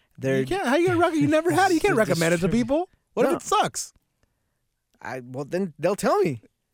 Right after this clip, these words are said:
Speaker 2: I, I thought it's your wish list.
Speaker 1: It is.
Speaker 2: Are you gonna get this beer?
Speaker 1: I'm trying to.
Speaker 2: <laughs>
Speaker 1: I gotta figure out how to get some beers by, uh, twelve percent. That's their distributor. They're out of Brooklyn, New York. So some, some, some shop out here has to have a connection with twelve percent.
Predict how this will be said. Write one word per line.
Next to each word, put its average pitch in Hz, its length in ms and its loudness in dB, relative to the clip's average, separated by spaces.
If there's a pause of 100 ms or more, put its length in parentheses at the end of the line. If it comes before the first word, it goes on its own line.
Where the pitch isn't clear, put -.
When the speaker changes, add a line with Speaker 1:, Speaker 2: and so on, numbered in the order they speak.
(200)
Speaker 2:
I, 180 100 -2
I 240 120 2
thought 494 180 2
it's 294 120 0
your 320 220 4
wish 427 220 2
list. 143 380 -2
Speaker 1:
It 196 140 0 (240)
is. 131 380 -10
Speaker 2:
Are 175 100 2
you 202 140 0
gonna 285 140 2
get 220 180 0
this - 180 -2
beer? 214 140 2
Speaker 1:
I'm 220 320 2
trying 381 540 2
to. 269 320 0 (680)
Speaker 2:
<laughs> - 680 -20
Speaker 1:
I 143 120 -2
gotta 202 200 4
figure 190 300 0
out 175 120 2
how 180 120 2
to 185 80 0
get 165 220 -4
some 165 140 -4
beers 151 260 -2
by, 131 420 0
uh, 123 420 -4
twelve 160 300 -2
percent. 147 460 -4 (140)
That's 269 280 0
their 165 140 0
distributor. 131 720 -6
They're 139 140 -2
out 135 100 0
of 113 100 -8
Brooklyn, 143 400 -6
New 131 100 -6
York. 110 340 -8
So 117 240 -12 (120)
some, 147 240 -10 (100)
some, 185 280 -8
some 254 200 -2
shop 165 320 0
out 131 120 0
here 135 140 -4
has 127 180 -6
to 127 80 -10
have 117 160 -6
a 110 60 -12
connection 113 460 -12
with 107 120 -12
twelve 107 280 -14
percent. 98 420 -16